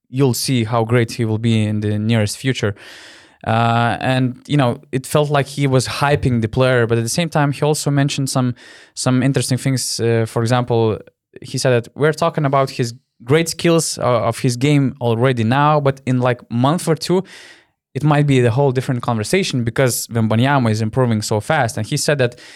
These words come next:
he bas-, he's like a sponge. He improves basically,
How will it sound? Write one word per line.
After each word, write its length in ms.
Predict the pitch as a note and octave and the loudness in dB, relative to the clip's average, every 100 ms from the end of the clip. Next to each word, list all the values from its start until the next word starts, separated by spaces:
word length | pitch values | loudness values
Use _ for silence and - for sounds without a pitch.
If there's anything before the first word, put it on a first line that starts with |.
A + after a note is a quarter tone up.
| - | -8
he 100 | C3 | -6
bas-, 300 | B2 D#3+ - | -2 -2 -4
he's 260 | - F3 | -6 -2
like 200 | D3+ D3 | 0 0
a 20 | B2 | -2
sponge. 640 | - C#3 C3 G#2 G#2 - | -2 0 2 0 -4 -12
He 180 | - C3 | -6 -2
improves 640 | B2 - D3+ D#3 D3+ - - _ A#2 A#2 _ _ G#2+ | -2 0 2 2 -2 -6 -12 _ -20 -20 _ _ -10
basically, 680 | A#2 C3 C3+ C3 A#2 A#2 A2 | -2 -2 -2 -2 0 0 -4